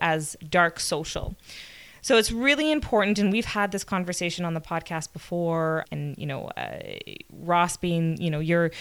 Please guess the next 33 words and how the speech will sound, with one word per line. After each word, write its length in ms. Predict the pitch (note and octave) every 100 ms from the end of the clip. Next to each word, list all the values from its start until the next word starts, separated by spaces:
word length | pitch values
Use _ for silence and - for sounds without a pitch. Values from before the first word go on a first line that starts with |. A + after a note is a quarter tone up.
| -
you're 140 | F#3+ F#3
a 40 |
consultant, 840 | G3 F#3 G#3 G3 - F#3+ F#3 F#3 F#3
you 60 |
run 280 | F#3 F#3 F#3
your 160 | F#3+ F#3
own 80 |
business, 420 | F3+ G3+ G3+ G3+ F#3+
so 200 | G3 F3
you 260 | F#3 G3+
know 220 | G3+ G#3+
how 220 | A3 G#3+ G3+
important 420 | G3 G3 F#3 F3+
it 100 | E3+
is 180 | F3 E3+
to 100 | F3
be 80 |
able 120 | F3 E3
to 80 |
measure 520 | E3 E3+ F3 F3 E3+ E3+
your 400 | E3 D#3+ D#3+ D#3+
success 540 | - E3 - G#3 G3
so 100 | F#3
that 120 | E3+
you 80 | F3
can 100 | F#3+
go 100 | E3
back 240 | D#3+ F3
to 100 | -
your 80 | E3+
client 420 | - C4+ B3+ F3
and 100 | F3+
say, 340 | F3+ F3 E3+